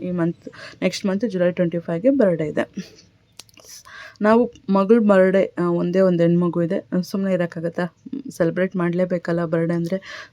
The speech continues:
ಸೆಲೆಬ್ರೇಟ್ ಮಾಡಬೇಕಂದ್ರೆ ಮನಿ ಖರ್ಚು ಮಾಡಲೇಬೇಕು. ಅದಕ್ಕೆ ಅಂತ ನಾವು, ಆ, ಸೇವಿಂಗ್ಸ್ ಮಾಡಿದ್ರೇ ತಾನೇ ನಾನು, ಆ, ನಮ್ಮ ಪಾಪುದು ಬರ್ಡೇನ ಚೆನ್ನಾಗಿ, ಆ,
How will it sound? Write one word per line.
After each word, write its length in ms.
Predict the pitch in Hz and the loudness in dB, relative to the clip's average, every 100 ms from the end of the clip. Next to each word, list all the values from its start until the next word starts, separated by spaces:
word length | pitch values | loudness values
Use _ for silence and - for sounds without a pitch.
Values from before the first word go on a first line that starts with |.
| - | -4
ಸೆಲೆಬ್ರೇಟ್ 420 | 170 170 202 208 | -2 2 2 2
ಮಾಡಬೇಕಂದ್ರೆ 880 | 196 190 208 208 208 202 233 - _ | -2 0 0 2 2 2 -2 -6 _
ಮನಿ 240 | 175 180 190 | -4 -2 0
ಖರ್ಚು 340 | 185 170 - | -2 -2 -4
ಮಾಡಲೇಬೇಕು. 640 | 175 180 202 170 165 - - - - - - | -2 2 2 2 0 -4 -18 -20 -20 -6 -2
ಅದಕ್ಕೆ 320 | 180 208 202 | 0 2 0
ಅಂತ 140 | 202 | 2
ನಾವು, 400 | 202 202 202 208 | 2 2 0 0
ಆ, 460 | - - 185 175 - - - | -2 -2 -2 -2 -4 -4 0
ಸೇವಿಂಗ್ಸ್ 420 | 180 202 196 - | 2 2 0 0
ಮಾಡಿದ್ರೇ 600 | 156 180 196 180 190 185 | 0 2 2 2 0 0
ತಾನೇ 380 | 185 165 202 196 - - - | -2 -4 -4 -6 -10 -10 -6
ನಾನು, 360 | 180 185 190 202 | 0 2 2 0
ಆ, 220 | - 180 | 0 0
ನಮ್ಮ 260 | 170 165 170 | 2 2 0
ಪಾಪುದು 420 | 175 170 175 170 | -2 -2 -4 -2
ಬರ್ಡೇನ 460 | 160 165 165 175 185 | 0 2 2 0 -2
ಚೆನ್ನಾಗಿ, 520 | 185 165 165 170 180 | 0 0 0 0 -4
ಆ, 420 | - 170 160 | -4 -4 -4